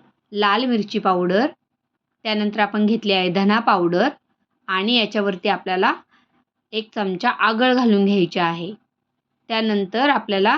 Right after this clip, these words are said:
याच्यावर दोन तीन चमचे तांदळाचे पीठ घालून घेतलेले आहे व यानंतर आपल्याला एक चमचा रवा घ्यायचा आहे. हे सर्व घातल्यावर आपल्याला याच्यावरती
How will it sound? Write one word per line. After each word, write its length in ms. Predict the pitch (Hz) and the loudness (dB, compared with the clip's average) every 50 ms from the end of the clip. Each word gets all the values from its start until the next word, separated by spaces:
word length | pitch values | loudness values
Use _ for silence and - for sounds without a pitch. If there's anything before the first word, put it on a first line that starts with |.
| 349 370 | 0 0
याच्यावर 500 | 220 196 - - 214 202 208 247 285 381 415 - _ _ _ _ _ _ _ _ _ | -2 -2 0 0 2 2 2 2 2 0 -4 -10 _ _ _ _ _ _ _ _ _
दोन 280 | 202 190 226 220 220 214 | -10 -6 -4 -2 -2 -2
तीन 220 | 214 254 247 240 | 0 0 0 0
चमचे 520 | 220 247 226 208 190 175 - 220 233 294 359 - _ _ _ - | 0 0 0 0 0 0 0 0 0 0 -2 -4 _ _ _ -6
तांदळाचे 520 | 233 214 208 208 202 202 208 208 208 208 262 | -4 -2 -2 0 0 2 0 0 0 -4 -6
पीठ 260 | - 294 277 277 285 | -2 0 0 2 2
घालून 340 | 262 269 240 196 185 196 196 | 2 2 2 2 4 4 2
घेतलेले 400 | 190 190 190 208 185 170 175 175 | 2 0 0 0 2 2 2 2
आहे 320 | 170 165 160 170 160 156 - _ _ _ _ _ _ _ _ _ _ _ | 2 0 -2 -4 -6 -10 -12 _ _ _ _ _ _ _ _ _ _ _
व 220 | - 196 208 233 269 | -6 -4 -2 0 2
यानंतर 520 | 294 277 240 214 202 202 196 190 185 214 202 | 2 2 2 2 0 0 -2 -2 0 0 0
आपल्याला 360 | 196 190 - 208 190 190 202 | 0 0 -2 -2 0 0 0
एक 320 | 202 - 233 240 240 - | 0 0 -2 -2 -2 -4
चमचा 500 | - 247 214 196 185 175 - 208 226 254 240 | -4 -2 0 0 0 0 2 2 2 2 4
रवा 280 | 240 254 254 262 269 | 2 2 4 2 2
घ्यायचा 380 | 262 254 254 208 175 - - 180 | 2 0 -2 -2 -2 -2 0 0
आहे. 320 | 170 160 165 170 156 123 117 _ _ _ _ _ _ _ _ _ _ _ _ _ _ _ | 0 0 -2 -4 -6 -8 -10 _ _ _ _ _ _ _ _ _ _ _ _ _ _ _
हे 180 | - 240 233 247 | -4 -2 -2 -2
सर्व 300 | 240 - 262 233 214 226 | 0 0 0 0 2 2
घातल्यावर 460 | 214 233 220 214 - 208 190 196 214 | 2 0 0 -2 0 0 2 2 4
आपल्याला 380 | 214 190 190 - 202 196 190 196 | 2 2 0 0 0 2 2 2
याच्यावरती 720 | 196 196 185 - 196 185 190 190 180 - - 262 311 381 | 2 0 0 -2 -2 0 0 -2 -2 -4 -6 -4 -4 -4